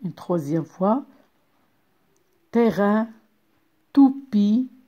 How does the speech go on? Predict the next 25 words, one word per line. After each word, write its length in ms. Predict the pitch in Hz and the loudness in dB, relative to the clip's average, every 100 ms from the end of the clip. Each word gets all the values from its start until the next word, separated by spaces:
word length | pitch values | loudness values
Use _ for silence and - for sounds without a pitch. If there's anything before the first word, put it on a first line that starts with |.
| _ _ _ _ - | _ _ _ _ -4
tablette. 840 | 185 143 165 202 185 - - - _ _ _ _ _ _ _ _ _ _ | -2 -2 0 2 0 -4 -20 -20 _ _ _ _ _ _ _ _ _ _
Alors, 560 | 233 233 190 170 165 - | -2 2 2 2 -2 -2
quel 240 | - 339 311 | 0 2 4
est 60 | |
le 120 | 226 | 2
phonème 600 | 214 - 220 208 220 220 | -2 -2 0 2 2 0
qui 120 | - 214 | -2 -6
se 160 | - | -2
répète 680 | 202 208 208 - 208 202 156 | 0 0 -2 -2 0 0 0
dans 180 | 202 208 | 0 -2
ces 320 | 202 - 208 | -2 -2 -2
trois 380 | 208 190 196 196 | -2 -2 0 2
mots ? 360 | 190 196 196 - _ _ _ | 2 2 0 -6 _ _ _
Quel 220 | - 285 269 | 2 4 4
est 80 | |
le 140 | 233 233 | 2 -2
phonème 520 | - 214 208 214 214 | -4 0 2 2 0
qui 140 | 214 | -4
se 160 | 208 - | -6 -2
répète ? 720 | 190 196 - 202 202 202 - _ _ _ _ _ _ | 0 0 -2 0 0 -2 -12 _ _ _ _ _ _
C'est 280 | - - 156 | -10 -2 0
le 120 | 170 | 0
phonème 760 | - 185 196 208 233 254 254 - - _ _ _ _ | -2 0 2 2 2 2 0 -2 -16 _ _ _ _
T. 200 | 247 185 - _ _ _ _ _ | -4 -4 -6 _ _ _ _ _
T. 340 | 254 233 - | 0 0 0